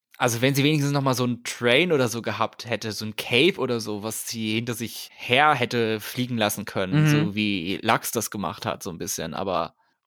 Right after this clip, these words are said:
Speaker 1: oder Amethyst auch, aber
Speaker 2: Irgend-, oder wenigstens irgendwie so ein Armband oder zwei oder eine Halskette, dass da wenigstens da was ist, aber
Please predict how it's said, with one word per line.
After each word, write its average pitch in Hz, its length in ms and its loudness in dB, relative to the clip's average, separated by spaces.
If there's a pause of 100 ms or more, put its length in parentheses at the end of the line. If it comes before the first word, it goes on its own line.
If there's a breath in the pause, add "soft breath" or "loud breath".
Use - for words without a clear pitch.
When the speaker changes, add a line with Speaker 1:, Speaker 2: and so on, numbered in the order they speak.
(140)
Speaker 1:
oder 104 200 0
Amethyst 104 520 0
auch, 101 320 -6
aber - 240 -6
Speaker 2:
Irgend-, 139 260 4
oder 131 400 2
wenigstens 143 380 2
irgendwie 143 280 4
so 127 100 6
ein 123 100 4
Armband 156 800 4
oder 127 240 4
zwei 135 640 2
oder 120 540 2
eine 110 260 0
Halskette, 147 680 2
dass 127 260 2
da 147 240 0
wenigstens 135 480 0
da 131 160 -2
was 127 320 -2
ist, 131 160 -4
aber 120 460 2